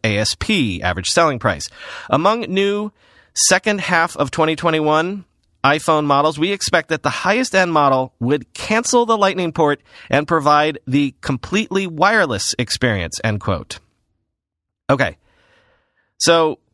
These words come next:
like you, I can imagine the entire deluge of hot takes coming if this ever comes to pass. What if I can't find a wireless charging pad? Those things better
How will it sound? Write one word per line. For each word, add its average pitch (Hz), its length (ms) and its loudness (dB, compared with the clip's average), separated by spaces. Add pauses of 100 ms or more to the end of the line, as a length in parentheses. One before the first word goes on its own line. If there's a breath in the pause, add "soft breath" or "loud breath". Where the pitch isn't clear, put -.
(160)
like 185 280 0
you, 170 200 2
I 151 120 2
can 160 120 -6
imagine 135 440 0
the 120 140 -2
entire 151 540 0 (160)
deluge 143 520 0
of 117 100 -2
hot 135 300 0
takes 131 340 -4
coming 135 640 -2 (300)
if 113 160 -2
this 117 260 -2
ever 110 160 0
comes 101 240 -4
to 90 80 -10
pass. 98 400 -2 (1160 soft breath)
What 139 220 2
if 127 100 -4
I 113 100 -2
can't 104 240 -4
find 104 220 -2
a 92 60 0
wireless 117 420 0
charging 160 420 2
pad? 139 640 2
Those 120 380 -2
things 113 600 -2
better 110 340 -2